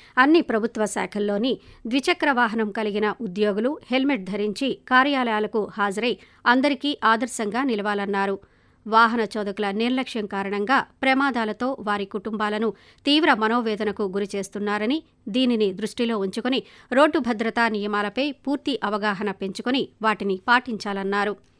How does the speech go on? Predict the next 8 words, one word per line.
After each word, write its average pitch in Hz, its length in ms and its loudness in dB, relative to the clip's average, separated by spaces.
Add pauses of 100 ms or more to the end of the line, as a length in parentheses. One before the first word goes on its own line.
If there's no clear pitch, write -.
(1040)
మధ్యవర్తిత్వం 285 880 2
ద్వారా 240 440 2
న్యాయపరమైన 240 680 2
కేసులకు 214 580 -6
చాలా 269 400 2
వరకు 226 280 -4
పరిష్కారం 202 580 -4 (360)
చూపవచ్చునని 220 720 -4